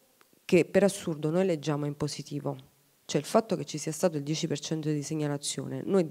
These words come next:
diciamo dieci per cento almeno sono riusciti a segnalare. Altre ipotesi di segnalazione, il credo religioso, orientamento sessuale, altro.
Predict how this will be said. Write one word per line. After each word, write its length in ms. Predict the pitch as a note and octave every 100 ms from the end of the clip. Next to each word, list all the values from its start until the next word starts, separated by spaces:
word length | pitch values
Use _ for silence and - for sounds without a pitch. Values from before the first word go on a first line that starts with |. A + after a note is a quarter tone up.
| -
diciamo 460 | D#3 D3+ D3+ C#3 - _ _ _ _
dieci 460 | E3+ F3 A#3+ G#3+
per 180 | F3 D#3
cento 360 | - G#3 A3 E3+
almeno 260 | E3+ F#3
sono 260 | - F#3 E3+
riusciti 400 | F3 E3+ - G#3
a 60 |
segnalare. 760 | F3+ - D#3 C#3+ C#3 B2+ - - _ _ _ _ _ - - - - - - - - _ _ _ _ _
Altre 360 | - A#3+ - G3+
ipotesi 580 | F#3+ F#3 E3+ E3 - D#3+
di 420 | D#3+ D#3 D#3 D3 - - - - _ _ _ _ - -
segnalazione, 720 | - F3 E3 F3 A#3 - D#3
il 120 | C#3+ -
credo 300 | F#3 F3 E3
religioso, 920 | E3 F3 F#3 F#3+ D#3+ - F2+ C#3+ - _ - - - - - - _ _ _ _
orientamento 640 | - E3+ E3 D#3+ D3+ D3 D3
sessuale, 640 | F3+ F#3 - D3+ B2 - -
altro. 440 | - - - -